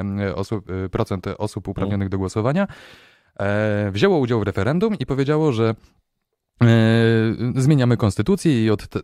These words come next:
Speaker 1: tego dnia, e, pięćdziesiąt jeden procent uprawnionych do głosowania, jeżeli, e, weźmie udział, to wtedy referendum jest wiążące.
Speaker 2: Mhm.
Speaker 1: Może to jest, e, sposób na to, i to zniechęcanie do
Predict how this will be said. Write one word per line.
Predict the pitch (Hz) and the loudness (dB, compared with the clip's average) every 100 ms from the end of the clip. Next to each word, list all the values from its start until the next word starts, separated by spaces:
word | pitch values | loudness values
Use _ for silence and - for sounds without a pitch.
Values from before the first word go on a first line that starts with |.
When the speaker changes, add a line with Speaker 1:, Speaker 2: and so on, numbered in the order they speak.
| - | -2
Speaker 1:
tego | 170 151 | 2 4
dnia, | 110 127 131 - - - | 4 2 0 -4 -16 -8
e, | - 95 98 | 2 4 4
pięćdziesiąt | 113 127 120 120 | 4 4 4 2
jeden | 113 110 | 4 2
procent | 104 107 113 95 | 2 2 2 2
uprawnionych | 104 101 104 104 98 95 | 0 0 0 2 2 0
do | 92 | 0
głosowania, | 90 98 95 92 | -2 0 0 2
jeżeli, | 90 87 87 85 78 | 0 0 -2 -2 0
e, | 92 90 90 92 | 0 2 2 2
weźmie | 92 101 98 | 0 0 0
udział, | 98 98 | 0 0
to | 87 | -2
wtedy | 90 92 | -6 -4
referendum | 92 90 92 90 87 | -4 -2 -4 -4 -4
jest | 82 82 | -6 -4
wiążące. | 90 87 78 71 73 80 - - | -4 -4 -6 -10 -10 -12 -12 -12
Speaker 2:
Mhm. | 95 104 | -8 0
Speaker 1:
Może | 101 131 180 | 2 4 2
to | 156 | 2
jest, | 139 127 - | 2 2 -2
e, | 110 107 104 | 0 2 2
sposób | - 107 107 98 | 0 -2 -2 -4
na | 90 | -2
to, | 95 | -2
i | 92 | -2
to | 87 | -4
zniechęcanie | 87 92 101 90 85 85 | -2 -2 -2 -2 -2 -2
do | 85 82 | 0 0